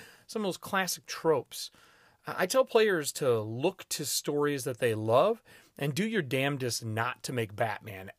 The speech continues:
every time you make a character, or Wolverine, or those characters that are solo, because you're playing with other people, and your character concept should work well with others. That doesn't mean you shouldn't have uniqueness in who you are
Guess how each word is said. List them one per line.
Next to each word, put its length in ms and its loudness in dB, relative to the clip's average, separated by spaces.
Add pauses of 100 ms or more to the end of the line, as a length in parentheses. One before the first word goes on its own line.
every 580 0
time 440 -2
you 80 -6
make 180 -8
a 40 -20
character, 600 -4 (380)
or 120 2
Wolverine, 800 -2 (360)
or 220 0
those 540 2
characters 540 0
that 100 -2
are 60 -6
solo, 760 2
because 540 -4
you're 100 -6
playing 240 2
with 120 -4
other 100 -2
people, 480 -10 (580)
and 140 -6
your 100 -2
character 400 -2
concept 520 -4
should 280 -6
work 300 -2
well 260 4
with 180 -4 (120)
others. 460 -4 (420)
That 80 -6
doesn't 260 2
mean 300 2
you 80 0
shouldn't 300 -2
have 180 0
uniqueness 800 -4
in 80 -2
who 180 -6
you 260 -2
are 300 0